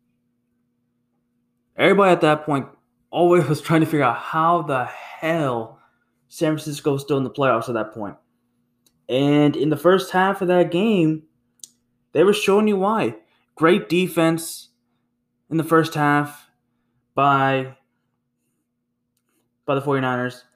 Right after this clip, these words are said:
They were up by t-, they were up by ten heading into the fourth quarter. And it looked like they had, might have a chance to pull off the upset. They,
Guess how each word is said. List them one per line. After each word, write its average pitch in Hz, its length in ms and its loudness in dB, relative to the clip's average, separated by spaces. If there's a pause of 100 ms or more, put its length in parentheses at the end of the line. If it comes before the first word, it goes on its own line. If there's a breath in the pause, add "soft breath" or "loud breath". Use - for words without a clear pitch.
(800)
They 139 140 2
were 165 120 6
up 170 160 0
by 147 260 2
t-, - 140 -16 (320 loud breath)
they 147 100 -2
were 160 80 2
up 185 160 0
by 233 100 0
ten 185 540 -6
heading 151 300 -4
into 135 160 -4
the 127 60 -10
fourth 151 220 -6
quarter. 113 440 -4 (1700)
And 151 320 -2
it 147 40 0
looked 214 200 0
like 202 160 2
they 202 100 2
had, 202 220 2
might 240 160 4
have 233 100 4
a 175 60 -6
chance 226 260 -2
to 175 80 -6
pull 190 160 -2
off 196 160 2
the 180 120 4
upset. 220 440 -2
They, 160 220 -2